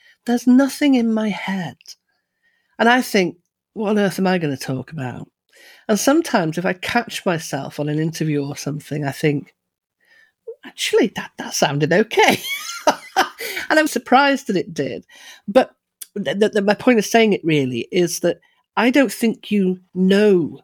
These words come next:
what you're capable of until it happens to you. So when you're thinking forward about it, "Oh no, I could never do that," I would say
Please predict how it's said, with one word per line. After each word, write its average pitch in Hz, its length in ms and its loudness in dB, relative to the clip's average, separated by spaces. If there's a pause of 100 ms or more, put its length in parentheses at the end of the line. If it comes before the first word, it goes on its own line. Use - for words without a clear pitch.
what 160 260 0
you're 143 180 0
capable 143 640 -8
of - 360 -18 (300)
until 180 500 0
it 160 100 -2
happens 160 600 -6
to 151 140 -6
you. 143 420 -12 (560)
So - 160 0
when 190 180 4
you're 190 120 4
thinking 247 460 2
forward 214 400 4
about 151 300 -4
it, 151 160 -8
"Oh 175 160 0
no, 151 200 0
I 143 80 0
could 147 200 -12
never 143 200 -2
do 143 280 -2
that," - 340 -12 (640)
I 214 160 4
would 240 160 0
say 190 500 2